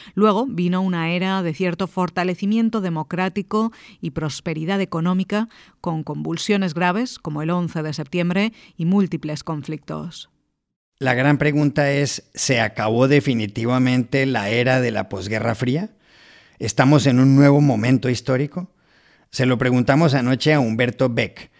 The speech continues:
Speaker 2: P H D en Historia Moderna de la Universidad de Princeton y profesor del Centro de Estudios Internacionales de El Colegio de México.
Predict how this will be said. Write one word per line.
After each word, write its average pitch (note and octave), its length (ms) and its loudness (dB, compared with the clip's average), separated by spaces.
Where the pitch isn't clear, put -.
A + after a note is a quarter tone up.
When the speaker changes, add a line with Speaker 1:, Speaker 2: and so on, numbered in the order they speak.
Speaker 2:
P B2+ 180 2
H C3 320 2
D C3+ 300 0
en A#2 100 -2
Historia A#2 400 -2
Moderna A2+ 640 0
de G2+ 140 -12
la F2+ 160 -12
Universidad F#2+ 560 -8
de C3 100 -4
Princeton C3 600 0
y A2+ 80 -10
profesor A2 560 -4
del B2 180 0
Centro B2+ 400 0
de A2+ 160 -2
Estudios A#2+ 460 -2
Internacionales A#2+ 880 -2
de G#2+ 220 -8
El G2+ 200 -6
Colegio G2+ 460 -4
de F#2 120 -8
México. - 520 -16